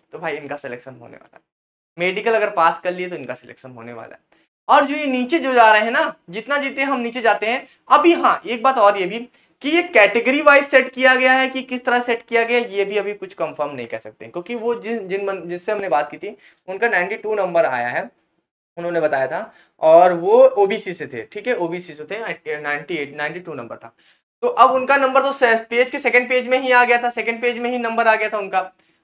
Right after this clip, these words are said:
अब देखो यहाँ पर वो चीज़, वो मतलब कि ये कैटेगरी वाइज सेट की गई है कि सबका पूरा मिक्स करके सेट किया गया है,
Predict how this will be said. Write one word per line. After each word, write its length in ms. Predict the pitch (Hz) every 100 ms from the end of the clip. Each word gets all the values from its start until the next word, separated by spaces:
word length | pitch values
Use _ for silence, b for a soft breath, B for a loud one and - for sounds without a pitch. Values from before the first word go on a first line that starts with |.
| -
अब 160 | 202
देखो 160 | 254 277
यहाँ 340 | 233 202 226 262
पर 140 | 277
वो 140 | 269 269
चीज़, 280 | 277 262 240
वो 400 | 240 247 240 - _ _ _ _ _
मतलब 180 | 165 190
कि 360 | 196 214 208 185 _ _ _ _ _ _ _ _ _ _ 175
ये 60 | 180
कैटेगरी 440 | 185 175 180 240
वाइज 220 | 233 240
सेट 240 | 240 233 240
की 140 | 240
गई 160 | 233 240
है 120 | 247
कि 220 | 240 226 214 180 _ _ _ _ _
सबका 300 | 185 185 185
पूरा 240 | 180 180 165
मिक्स 260 | 147 156
करके 260 | - 208 220
सेट 220 | 220 208
किया 160 | 202 196
गया 180 | 196 190
है, 160 | -